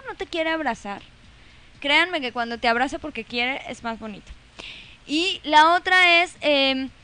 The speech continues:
yo creo que, eh, con este rollo de que ahora estamos en la tecnología, que yo siempre lo menciono, ¿no? Con la tecnología a favor y en contra, porque, este, nuestro productor siempre está como, este, en este debate, em, no vulnerabilizarlos.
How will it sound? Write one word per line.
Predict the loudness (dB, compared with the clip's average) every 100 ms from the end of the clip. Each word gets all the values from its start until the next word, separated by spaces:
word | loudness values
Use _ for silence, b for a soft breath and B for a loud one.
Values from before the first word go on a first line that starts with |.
| B B -16 -10
yo | -4 0
creo | 0 0
que, | 0
eh, | -4 -4 -18 -20 -10 0
con | 2
este | 2 -2
rollo | -4 -2
de | -2
que | 0
ahora | 0 -2
estamos | -4 -6 -4
en |
la | -6
tecnología, | -6 -8 -6 -6 -6 -8
que | -4 -2
yo |
siempre | 0 2 4
lo | 4
menciono, | 4 2 2 2
¿no? | 0
Con | 2 0
la | 2
tecnología | -2 -2 -4 -4 -4
a |
favor | -4 -4
y | -6
en | -10
contra, | -12 -12 -14
porque, | -14 -16 -16 -16 -16
este, | -16 -16 -16 -10
nuestro | -8 -8 -8
productor | -4 -4 -2 -2 -2
siempre | -4 -4
está | -6 -4 -6
como, | -8 -10 -8 -10 -12 B B B B
este, | -10 -10 -6 -2
en | 0
este | 0 0 -2
debate, | 2 2 0 -4 -10 -14 B B B B
em, | -4 0 0 -2 -10 -18 -20 -20 -18 -20 -18 -4
no | 2 2
vulnerabilizarlos. | 2 -2 -2 -2 -6 -12 -10 -10